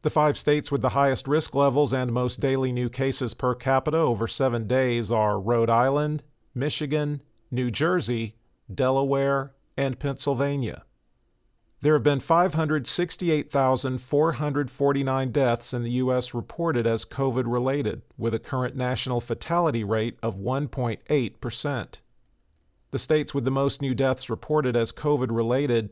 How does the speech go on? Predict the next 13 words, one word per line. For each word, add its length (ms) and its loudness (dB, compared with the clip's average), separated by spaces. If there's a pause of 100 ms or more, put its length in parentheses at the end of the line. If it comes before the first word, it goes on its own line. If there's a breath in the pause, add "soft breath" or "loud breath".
Michigan, 800 -2
ninety, 640 -2 (280)
California, 920 0
eighty-four, 800 0 (400)
New 160 0
York, 460 2 (100)
eighty-two, 800 -2 (460)
Pennsylvania, 840 -2
seventy-four, 1040 0 (380)
Florida, 720 2
sixty-four, 960 -2 (500)
Texas, 580 -4
fifty-eight, 840 -4